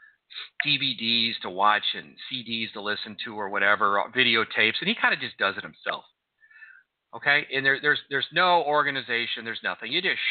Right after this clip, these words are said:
show up and you kinda just learn on the job. Well, obviously, it's bared fruit that it's a total disaster. The U S Surface Navy is now a disaster with guys who don't know their own jobs. And, and, I, and people say, "Oh, the Navy's overtaxed. They're trying to do all this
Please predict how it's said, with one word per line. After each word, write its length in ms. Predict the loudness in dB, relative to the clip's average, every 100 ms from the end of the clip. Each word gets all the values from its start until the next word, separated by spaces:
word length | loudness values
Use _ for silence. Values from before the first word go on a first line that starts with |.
| 2
show 200 | 4 4
up 260 | 4 2 -2
and 80 |
you 80 | -10
kinda 240 | -6 -6 -6
just 240 | -12 -14
learn 300 | -6 -2 -2
on 100 | -2
the 60 | -4
job. 400 | -6 -8 -8 -10 _ _ -20 _ 2
Well, 140 | 6
obviously, 540 | 6 4 -2 -12 -12 -10
it's 140 | -12 -14 _
bared 260 | -6 -2 -2 -4
fruit 200 | -10 -8
that 120 | -10
it's 140 | -12 -16
a 60 | -14
total 240 | -12 -12
disaster. 680 | -12 -10 0 2 2 0 -6 -6
The 60 |
U 120 | -2 -2
S 80 | -2
Surface 300 | -4 -4 -6 -12
Navy 300 | -6 -6 -6
is 80 | -4
now 160 | -2 0
a 60 |
disaster 500 | -2 0 2 2 0
with 160 | -6 -2
guys 220 | 2 2 2
who 60 | -6
don't 260 | -4 -6
know 160 | -6 -8
their 160 | -4 -6
own 160 | -6
jobs. 380 | -4 0 0 -2 -12 -20 _ _ _ _ _ _ _ _ _ _ _ _ 0
And, 100 | 2 4
and, 120 | 4
I, 80 | 4 0
and 140 | -6
people 260 | -10 -12 -6
say, 60 | -2
"Oh, 120 | 0 0
the 80 |
Navy's 320 | -4 -6 -8 -8
overtaxed. 720 | -8 -10 -2 2 4 2 -2
They're 80 | -6
trying 220 | 0 0
to 100 | 0
do 160 | -8 -4
all 140 | -6
this 100 | -6